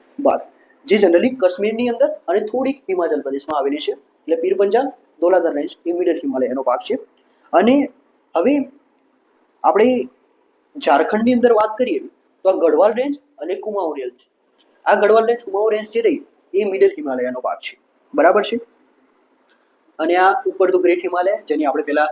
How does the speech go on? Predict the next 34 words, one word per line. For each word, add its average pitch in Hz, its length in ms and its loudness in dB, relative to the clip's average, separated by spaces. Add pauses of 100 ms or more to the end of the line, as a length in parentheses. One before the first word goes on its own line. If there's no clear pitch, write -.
પીક્સ - 280 -8
ને 180 80 0
એ 175 40 2
બધાની 160 280 0
વાત 151 220 0
કરી 175 140 -4
દીધી. 190 320 -4 (300)
આ 147 80 -2
નીચે 175 260 -2
છે 220 120 -2
એક 226 180 -2
શિવાલિક 185 400 2
છે, - 160 -12 (180)
એટલે 180 140 -4
કે 262 220 -4 (300)
બી-, - 140 -6 (100)
એના 190 120 2
પછી 180 220 2
આપણે 143 160 -2
વાત 123 220 -4
કરીએ. 110 160 -14
એટલે - 600 -8
ગઢવાલ 165 320 6
હિમાલય 226 380 -2
અને 330 200 -6
કુમાઉ 196 320 -2
હિમાલય 196 420 0
જે 214 80 -2
રહ્યા 156 280 0 (320)
એ 175 40 2
મિડલ 196 260 0
હિમાલયાનો 131 480 -4
ભાગ 110 180 -2
છે. - 200 -14